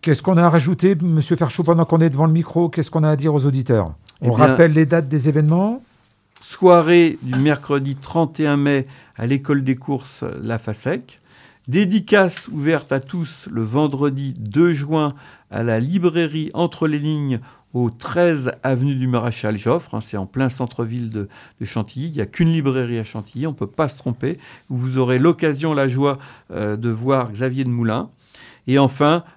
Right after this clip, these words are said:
Speaker 2: euh, ben, venez découvrir les courses, euh, lors des Grands Prix, le dimanche quatre juin au Jockey Club et le dimanche dix-huit, dix-huit juin avec vos beaux chapeaux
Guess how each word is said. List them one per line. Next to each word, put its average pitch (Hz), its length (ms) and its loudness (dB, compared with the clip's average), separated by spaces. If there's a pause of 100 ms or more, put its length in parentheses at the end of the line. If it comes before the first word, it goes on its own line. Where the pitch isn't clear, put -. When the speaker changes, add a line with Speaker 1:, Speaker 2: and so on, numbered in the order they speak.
(100)
Speaker 2:
euh, 110 420 -6
ben, 92 300 -12
venez 143 340 -2
découvrir 135 520 -4
les 127 120 -4
courses, - 440 -8 (320)
euh, 117 240 -2
lors 123 240 2
des 117 140 0
Grands 117 240 -2
Prix, 185 360 -6 (300)
le 117 100 -4
dimanche 131 540 -4
quatre 160 360 -2
juin 135 300 0
au 117 140 -4
Jockey 127 320 -6
Club 135 420 -6 (300)
et 120 80 -4
le 120 160 0
dimanche 117 640 -4 (220)
dix-huit, 160 840 -2 (180)
dix-huit 160 500 -4
juin 123 360 0 (340)
avec 113 240 -2
vos 110 160 -6
beaux 151 180 0
chapeaux 139 560 -4